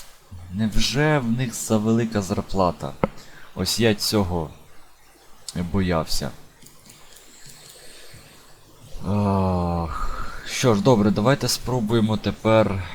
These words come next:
Олександрію. Спро-, пробуємо тепер...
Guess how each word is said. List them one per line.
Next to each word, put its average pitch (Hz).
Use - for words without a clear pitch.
Олександрію. 104
Спро-, -
пробуємо 147
тепер... 120